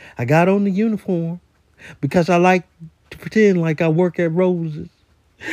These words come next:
I work at the, you know, I got, people. Yes, I work here. But, um, oh,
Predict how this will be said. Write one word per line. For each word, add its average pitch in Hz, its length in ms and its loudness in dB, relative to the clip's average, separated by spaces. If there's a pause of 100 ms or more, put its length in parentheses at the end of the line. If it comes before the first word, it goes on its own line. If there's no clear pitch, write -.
(140)
I 165 60 -2
work 175 340 2
at 180 100 0
the, 170 360 -10 (360)
you 220 200 2
know, 226 260 2
I 202 140 -4
got, 208 280 2 (880)
people. 160 600 2 (1200)
Yes, 180 420 0
I 143 120 -2
work 127 240 2
here. 85 240 -12 (1800)
But, 147 340 2
um, 139 460 4 (1900)
oh, 131 380 2